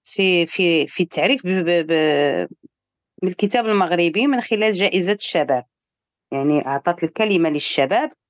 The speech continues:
لي-، ليدلوا بدلوهم في هذا المجال، وكانت فرصة للعديد من الكتاب الذين يعني، آه، آه، فازوا ب-، ب-،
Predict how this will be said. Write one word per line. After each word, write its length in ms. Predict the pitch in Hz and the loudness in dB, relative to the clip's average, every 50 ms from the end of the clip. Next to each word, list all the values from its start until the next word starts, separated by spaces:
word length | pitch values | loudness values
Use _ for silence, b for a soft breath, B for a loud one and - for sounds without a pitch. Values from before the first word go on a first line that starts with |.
| _ _ _ _ _ _ _ _ _ _ _ - | _ _ _ _ _ _ _ _ _ _ _ -2
لي-، 420 | 175 175 180 170 170 175 170 - - 170 | 0 2 2 2 2 2 2 0 0 0
ليدلوا 800 | 175 170 175 185 185 196 240 269 214 160 175 196 208 233 262 262 _ - | 0 2 2 2 2 2 2 0 0 0 0 0 2 0 0 -2 _ -4
بدلوهم 680 | 160 190 175 160 196 196 185 180 185 180 202 247 220 | -4 -2 0 0 0 2 2 2 2 2 2 0 0
في 180 | - - 196 | 0 0 0
هذا 200 | 175 160 151 156 | 2 2 2 2
المجال، 680 | 147 147 151 147 143 135 - 214 254 302 311 302 277 262 | 2 2 2 2 0 0 0 0 2 2 2 2 2 2
وكانت 720 | 240 220 202 190 175 165 165 - 226 226 233 226 214 - | 0 2 2 2 0 0 0 0 0 0 0 0 -2 -8
فرصة 520 | - - 254 254 - - - 208 202 - - _ _ _ _ _ _ _ _ _ _ - | -6 -4 -2 -2 -2 -2 -2 -2 -2 -4 -8 _ _ _ _ _ _ _ _ _ _ 0
للعديد 840 | 185 185 165 143 151 165 151 175 214 240 247 240 240 233 196 196 | 0 2 2 2 2 0 0 0 0 2 2 2 2 2 2 2
من 180 | 196 196 185 170 | 2 2 2 2
الكتاب 580 | 165 - - 156 - - - 180 190 220 - _ _ _ _ _ _ _ _ _ _ _ - | 0 0 -4 -4 -4 -2 -2 0 0 0 -2 _ _ _ _ _ _ _ _ _ _ _ -2
الذين 440 | 160 180 170 165 - 165 165 165 160 | 0 0 0 0 0 0 2 2 2
يعني، 720 | 156 151 - 143 143 135 147 147 147 147 139 139 135 139 B B B B B _ _ _ _ - | 0 0 -2 -2 -2 -2 0 0 0 0 0 -2 -4 -6 B B B B B _ _ _ _ -2
آه، 880 | 156 151 147 147 143 135 131 131 127 127 131 131 123 120 123 120 78 - - | 0 2 2 2 2 2 2 0 0 0 0 0 0 0 -2 -2 -4 -4 -4
آه، 520 | 92 113 113 82 - 87 82 85 85 78 - _ - - _ _ _ _ | -2 0 0 -2 -2 -6 -8 -8 -10 -12 -14 _ -20 -20 _ _ _ _
فازوا 580 | _ 247 240 226 202 175 156 156 185 196 196 190 | _ 2 2 4 2 2 0 0 2 2 2 2
ب-، 380 | 160 160 165 160 156 151 143 - | 2 2 2 2 2 0 0 0
ب-، 280 | 139 147 143 135 139 | 0 2 2 2 0